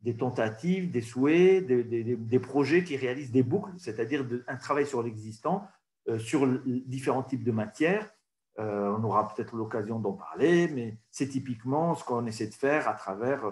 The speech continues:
une meilleure, un meilleur travail sur l'anticipation à l'amont, euh, des, des, des déchets, et cetera, ou après, à l'aval,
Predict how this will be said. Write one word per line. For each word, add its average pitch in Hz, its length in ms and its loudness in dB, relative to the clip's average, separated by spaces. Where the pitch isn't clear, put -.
une 123 180 -4
meilleure, 147 420 6
un 135 100 0
meilleur 135 260 0
travail 135 480 2
sur 123 220 -4
l'anticipation 127 880 -4
à 120 120 -2
l'amont, 127 420 0
euh, 104 300 -2
des, 104 300 -2
des, 101 200 -4
des 117 160 2
déchets, 127 440 2
et 117 80 -4
cetera, 117 600 2
ou 180 300 4
après, 151 480 0
à 113 80 2
l'aval, 123 460 2